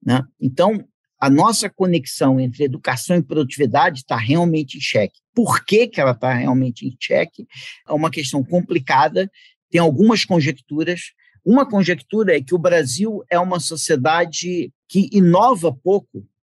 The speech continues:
Pensa nas pessoas mais inteligentes que você conhece. Talvez essas pessoas estejam,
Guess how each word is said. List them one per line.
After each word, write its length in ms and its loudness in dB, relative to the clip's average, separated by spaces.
Pensa 300 2
nas 160 -2
pessoas 320 -4
mais 260 0
inteligentes 580 -4
que 80 -16
você 120 -4
conhece. 600 -2
Talvez 600 2
essas 240 -6
pessoas 460 -2
estejam, 720 -2